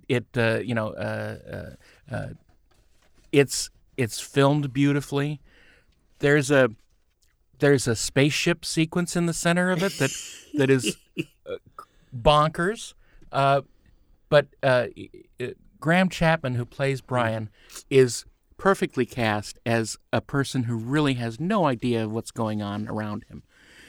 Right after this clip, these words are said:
Speaker 1: And he, he just goes through the movie with a complete look of, uh, uh, complete innocence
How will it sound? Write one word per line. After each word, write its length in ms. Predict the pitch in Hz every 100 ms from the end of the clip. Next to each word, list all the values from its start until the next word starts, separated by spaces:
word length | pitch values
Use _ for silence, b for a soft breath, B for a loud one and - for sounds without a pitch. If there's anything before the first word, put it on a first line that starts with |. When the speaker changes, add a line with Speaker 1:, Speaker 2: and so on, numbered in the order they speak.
| b -
Speaker 1:
And 300 | 113 113 -
he, 260 | - 120 117
he 320 | - 117 113 - b b -
just 220 | 135 -
goes 400 | - 131 123 - -
through 240 | - 156 180
the 80 | 160
movie 340 | 147 139 127
with 220 | 120 120
a 60 | 120
complete 560 | - 117 - 175 190 - b b
look 320 | 120 139 - -
of, 340 | 120 113 - -
uh, 260 | 110 110 104 b b b _ _ -
uh, 300 | 110 107 107 - _ _ _ _ _ _ _ _ _ _ _ _ _ _ _ -
complete 400 | 151 131 240 254 -
innocence 580 | 160 120 110 101 -